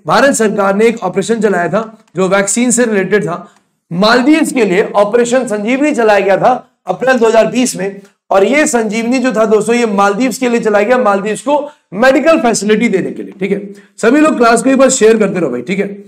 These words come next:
तो अगर अच्छी classes आते हैं तो मैं आपको बता दूं, आपको class share करनी पड़ेगी, ठीक है? अगर आप नहीं करेंगे तो फिर मैं भी छोड़ दूंगा, फिर उस तरीके से आपको नहीं दूंगा, ठीक है? तो medical facilities के लिए, medical फैसिलिटीज के लिए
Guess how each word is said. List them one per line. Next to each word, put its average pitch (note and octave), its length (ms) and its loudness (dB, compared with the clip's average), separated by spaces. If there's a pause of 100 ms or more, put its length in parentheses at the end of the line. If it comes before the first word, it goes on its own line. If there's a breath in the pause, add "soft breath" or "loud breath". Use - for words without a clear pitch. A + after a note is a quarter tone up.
(320 soft breath)
तो G#3 60 4
अगर A#3 340 2
अच्छी A#3 320 0
classes B3+ 360 2
आते A#3 240 2
हैं B3+ 180 0 (400)
तो C#4 360 2
मैं G3 100 0
आपको G#3+ 260 2
बता G3+ 240 2
दूं, A#3 140 2
आपको A3 160 2
class G3 220 0
share D#3+ 200 -4
करनी A2 180 -10
पड़ेगी, G#2 260 -12
ठीक F3 140 -8
है? F3+ 160 -10
अगर F3+ 160 -2
आप G3 140 0
नहीं G3 160 -2
करेंगे A#3 300 0
तो - 140 -8
फिर F#3 140 -2
मैं F#3+ 160 -2
भी A3+ 140 -2 (320)
छोड़ F3+ 140 -4
दूंगा, F#3+ 220 -2
फिर F#3+ 160 -4
उस F#3 200 -6
तरीके F3 260 -6
से F#3 100 -6
आपको E3 200 -6
नहीं E3+ 140 -6
दूंगा, G#2+ 200 -12
ठीक E3 160 -10
है? F3 100 -10 (480 soft breath)
तो G3+ 80 0
medical A#3 560 4
facilities A#3 640 2
के D#3 100 -6
लिए, A2 200 -6
medical G#3 420 0 (520)
फैसिलिटीज C#4 680 2
के F#3+ 120 -4
लिए E3+ 320 -6